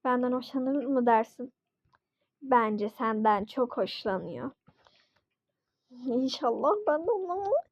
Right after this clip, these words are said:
Kanka, bugün açılsana. Abi, şaka mısın? Ben nasıl açılacağım? Ben öyle bir adam <laughs> değilim. Nasıl bir adamsın? Dilara'yı nasıl açıldıysam.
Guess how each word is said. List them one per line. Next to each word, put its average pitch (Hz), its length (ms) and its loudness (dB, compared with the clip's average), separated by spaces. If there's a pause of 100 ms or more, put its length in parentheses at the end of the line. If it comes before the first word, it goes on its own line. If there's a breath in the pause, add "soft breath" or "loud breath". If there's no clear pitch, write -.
(380 soft breath)
Kanka, 302 360 4 (460)
bugün 262 200 4
açılsana. 330 880 0 (640)
Abi, 254 260 4
şaka 269 360 0
mısın? 277 340 0
Ben 240 200 6
nasıl 285 240 0
açılacağım? 233 560 2
Ben 262 220 4 (140)
öyle 254 240 6
bir 240 140 6
adam 226 320 4
<laughs> - 80 -4
değilim. 294 400 2 (500)
Nasıl 330 240 -8
bir 233 100 6
adamsın? 220 480 -2 (320)
Dilara'yı 269 400 4
nasıl 285 260 0
açıldıysam. 247 680 -4